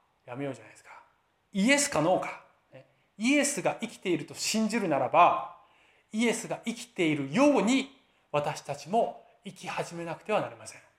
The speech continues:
イエスの絵が、もうなんかね、最初で見たボケたような絵じゃなくて、クリアでシャープで聖書が告げているようなイエス様を信じ、そしてそういうイエス様を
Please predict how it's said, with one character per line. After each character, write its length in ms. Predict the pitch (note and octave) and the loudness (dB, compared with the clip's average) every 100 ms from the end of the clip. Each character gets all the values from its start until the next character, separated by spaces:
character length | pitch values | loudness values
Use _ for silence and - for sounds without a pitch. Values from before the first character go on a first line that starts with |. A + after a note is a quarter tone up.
| _ _ _ _ _ _ _ F3+ | _ _ _ _ _ _ _ -2
イ 140 | A#3+ | 2
エ 80 | A#3+ | 4
ス 140 | A3+ | 2
の 320 | F#3 C3+ - - _ _ _ _ _ | 2 2 0 -10 _ _ _ _ _
絵 120 | A3+ | 2
が、 280 | F#3 C#3+ - - - _ _ - - - _ | 4 2 -2 -14 -20 _ _ -12 -12 -12 _
も 120 | F#3+ F3 | -4 0
う 20 | |
な 80 | F3 | 0
ん 40 | |
か 280 | C#3+ B2+ - - _ _ _ - | -2 -6 -10 -20 _ _ _ -12
ね、 400 | D3+ E3 - - - | -10 -8 -8 -12 -12
最 180 | - E3+ | -4 -2
初 100 | E3+ | 0
で 80 | E3+ E3+ F3+ E3+ | -2 -4 -6 -8
見 140 | E3+ | -4
た 200 | C#3 B2+ - _ | -4 -4 -8 _
ボ 120 | E3+ A3 | 2 4
ケ 140 | A#3 | 4
た 200 | - D3+ | 2 -2
よ 180 | D#3+ E3 | 0 2
う 20 | |
な 180 | D3 D3 - - | 0 -2 -10 -4
絵 80 | F#3+ | 0
じ 60 | |
ゃ 60 | F#3 | 2
な 100 | E3+ | 2
く 100 | - | 0
て、 360 | E3 C3 - _ _ - _ | -2 -2 -6 _ _ -20 _
ク 200 | - A3+ | -8 -2
リ 160 | A#3+ A#3+ | 2 4
ア 120 | G#3+ | 4
で 100 | F3+ | 2
シ 120 | E3+ | 2
ャ 100 | G#3+ | 2
ー 80 | G3 | 2
プ 80 | E3+ | 2
で 180 | D#3 C#3 | -2 -4
聖 300 | - B3 A#3+ | -2 0 2
書 120 | A#3+ | 2
が 120 | F3 D#3 | 0 0
告 240 | G3 A#3 | -2 -4
げ 20 | |
て 140 | A#3 G3 | -4 -4
い 80 | |
る 160 | G#3 A#3+ | 0 2
よ 220 | C4 B3+ | 4 2
う 20 | |
な 400 | A3 C4+ C4 - - _ | 4 2 0 -6 -16 _
イ 140 | F3+ | -2
エ 80 | F3 | -2
ス 100 | - | 0
様 160 | D3+ C3+ | -2 0
を 120 | B2+ | -2
信 260 | - A3 E3 | -2 -2 -2
じ、 120 | - _ _ _ - | -8 _ _ _ -20
そ 140 | _ E3+ | _ -12
し 60 | |
て 80 | F#3 | -8
そ 220 | - F#3+ | -2 2
う 60 | G3 | 2
い 100 | F#3+ | 0
う 140 | G3 - | -4 -4
イ 100 | G3+ | -4
エ 40 | |
ス 120 | F#3+ | -2
様 200 | - D#3+ | -2 0
を 180 | C#3 - | 2 2